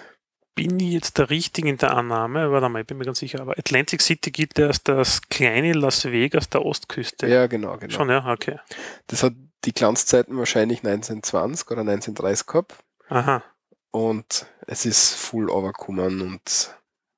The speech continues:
Speaker 2: nur grauslich. Es gibt ein paar große Casinos.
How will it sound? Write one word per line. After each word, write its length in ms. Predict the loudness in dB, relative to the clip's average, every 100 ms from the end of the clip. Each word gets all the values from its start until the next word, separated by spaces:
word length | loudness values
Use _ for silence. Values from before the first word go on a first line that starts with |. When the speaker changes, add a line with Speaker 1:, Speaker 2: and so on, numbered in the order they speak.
| _ -10
Speaker 2:
nur 260 | -6 -4 -6
grauslich. 560 | -6 -4 -4 -4 -4
Es 140 | -2 0
gibt 220 | -2 0
ein 80 | -2
paar 280 | 4 4 4
große 440 | 0 -6 0 -2
Casinos. 600 | 0 0 2 4 4 2